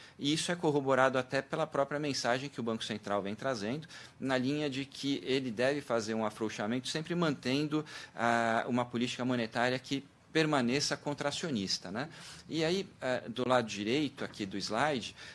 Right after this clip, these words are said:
a gente trouxe tanto a, a precificação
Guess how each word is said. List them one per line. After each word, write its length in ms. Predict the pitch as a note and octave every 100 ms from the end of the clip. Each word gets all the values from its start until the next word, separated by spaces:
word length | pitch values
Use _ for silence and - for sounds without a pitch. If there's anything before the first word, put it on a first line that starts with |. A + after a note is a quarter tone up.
| -
a 120 | G#2+
gente 260 | B2 A#2 -
trouxe 320 | A#2 A#2 -
tanto 480 | - F#3+ F#3+ F3 - -
a, 400 | - A#2 A2+ A2+
a 20 |
precificação 960 | A2+ A#2+ A#2+ - A#2 A2 - - A2